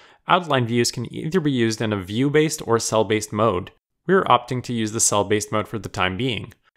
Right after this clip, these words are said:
The outline view is already wired up to our source list view controller, which will act as both its data source and delegate.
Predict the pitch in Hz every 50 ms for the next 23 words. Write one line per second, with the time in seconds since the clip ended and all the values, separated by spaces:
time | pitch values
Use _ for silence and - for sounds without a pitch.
0 | _ _ - - - - 185 185 - 160 139 123 117 127 123 110 120 110 107 120
1 | 143 170 185 151 123 117 113 110 107 104 107 - - - 117 107 107 - - 123
2 | 117 113 - - - 110 - - 123 139 151 - 139 113 - - 104 107 107 107
3 | 110 113 113 113 - - - 117 123 - - 156 - - - 185 143 - - -
4 | 113 113 - - - - 120 117 - - - - - _ _ _ - 139 131 139
5 | 160 156 - - 175 175 - - - - 143 143 127 131 127 127 110 - - -